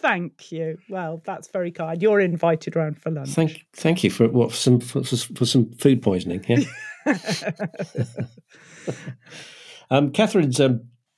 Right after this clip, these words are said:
Speaker 2: uh, the thrust of Catherine's call was all about giving up, wasn't it? And, um, sh-, she rightly says that y-,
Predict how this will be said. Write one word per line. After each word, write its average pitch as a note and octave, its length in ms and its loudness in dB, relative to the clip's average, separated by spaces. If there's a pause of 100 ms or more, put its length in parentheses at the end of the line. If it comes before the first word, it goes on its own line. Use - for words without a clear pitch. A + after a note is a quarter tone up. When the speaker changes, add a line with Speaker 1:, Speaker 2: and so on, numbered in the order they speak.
(720)
Speaker 2:
uh, G#2 180 0 (340)
the A#2+ 80 0
thrust - 400 0
of - 100 -2
Catherine's F#2+ 460 -8
call G2+ 240 0
was G2 140 -2
all A#2+ 120 4
about G2 240 -2
giving G2+ 280 2
up, F#2+ 140 -2
wasn't F#2+ 240 -6
it? - 120 -16 (640)
And, F#2+ 520 0 (280)
um, G2 320 -2
sh-, - 160 -14 (520)
she - 320 -2
rightly B2+ 380 2
says G2 460 2
that - 320 -4 (280)
y-, C#3 200 -12